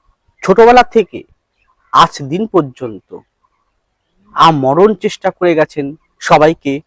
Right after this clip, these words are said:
সুখে রাখার, সবাইকে ভালো রাখা, সবাইকে শান্তিতে রাখা, কিন্তু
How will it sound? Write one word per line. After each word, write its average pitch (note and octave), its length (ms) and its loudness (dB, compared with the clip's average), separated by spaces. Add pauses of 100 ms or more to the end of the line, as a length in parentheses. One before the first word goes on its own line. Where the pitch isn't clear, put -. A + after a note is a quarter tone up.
(120)
সুখে - 400 -4
রাখার, A2 420 -2 (380)
সবাইকে F3 640 0 (260)
ভালো C#3+ 340 2
রাখা, A2+ 480 -2 (300)
সবাইকে E3 560 0 (260)
শান্তিতে E3+ 680 -4
রাখা, A#2 460 -4 (380)
কিন্তু G#3 420 0